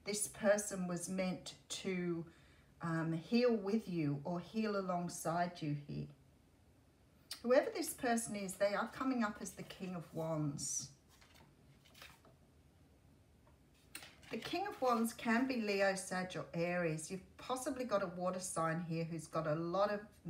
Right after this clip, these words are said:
um, a lot of fire in their chart, and maybe some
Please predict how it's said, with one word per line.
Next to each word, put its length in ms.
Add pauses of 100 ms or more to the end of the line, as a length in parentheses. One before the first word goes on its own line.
(280)
um, 460 (1120)
a 100
lot 240
of 100
fire 460
in 160
their 180
chart, 440 (320)
and 180
maybe 380
some 760